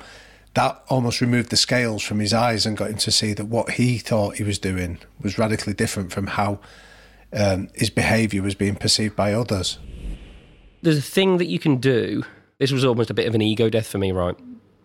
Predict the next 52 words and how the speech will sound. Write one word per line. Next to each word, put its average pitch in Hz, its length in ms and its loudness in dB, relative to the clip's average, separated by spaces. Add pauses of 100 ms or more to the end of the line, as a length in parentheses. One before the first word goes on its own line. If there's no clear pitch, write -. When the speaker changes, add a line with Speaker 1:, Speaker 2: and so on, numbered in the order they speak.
(320)
Speaker 2:
A 123 60 -6
few 160 200 2
years 123 260 2
ago, 98 260 0
when 107 160 2
I 107 40 4
was 107 140 0
sort 117 280 0
of 117 80 -6
just 135 200 2
starting 120 300 2
on 117 80 0
this 110 140 -2
journey, 98 300 2
we 107 80 -2
did 135 180 2
something 110 180 0
called 104 220 -2
three 113 180 0
sixty - 320 -4
feedback, 117 600 0
which 117 300 0
I, - 60 -4
I, - 200 0
I - 20 4
don't 117 400 -2
know 117 60 4
Speaker 1:
Yeah, 110 60 4
Speaker 2:
if 98 60 0
you 117 80 0
Speaker 1:
yeah. 104 60 2
Speaker 2:
guys 107 180 2
are 107 60 2
aware, 104 360 2
but 120 220 0
for 139 60 2
those 131 260 4
that 123 80 0
aren't, 98 360 0 (480)
what 147 120 2
you 147 100 2
do 110 200 2
is 107 100 -2
you 113 160 2
out, 143 320 0
you 131 140 -4
basically 131 340 0
list 156 320 2
people 117 340 2
around 101 440 2
you 101 300 0
that 104 360 2